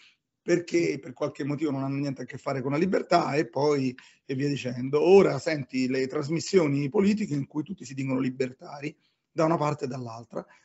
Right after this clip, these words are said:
e poi van-, non hanno nulla di libertario ovviamente, hanno tutti lo stipendio pagato da soldi emessi dal nulla, <laughs> e quindi non lavorano per nessuno. Però, eh, sì, siamo tutti libertari. Allora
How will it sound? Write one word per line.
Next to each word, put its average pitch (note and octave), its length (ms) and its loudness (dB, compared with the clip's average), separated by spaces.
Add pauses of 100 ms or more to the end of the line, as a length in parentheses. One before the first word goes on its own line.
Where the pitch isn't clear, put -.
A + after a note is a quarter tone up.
(100)
e A#4+ 140 2
poi F#3 220 0
van-, C#3 440 -4
non C#3+ 160 0
hanno C#3 180 0
nulla G#3 220 8
di C3+ 80 0
libertario C3 580 -4
ovviamente, C3+ 420 -8
hanno C#3 120 -4
tutti D3 220 -6
lo C3+ 100 0
stipendio C#3+ 440 0
pagato C3 320 0
da A#2+ 340 -4
soldi A#2+ 540 0
emessi B2+ 400 0
dal C3 140 -2
nulla, C3+ 440 0 (320)
<laughs> - 380 -4
e F#3+ 120 10
quindi D#3+ 240 6
non D#3+ 120 0
lavorano D3+ 360 6
per C#3 140 -2
nessuno. C#3+ 460 -4 (440)
Però, G3 320 6
eh, D#3+ 440 -2
sì, D3 200 -8
siamo C3+ 280 -4
tutti C3+ 200 -10
libertari. - 600 -4
Allora F#3 420 6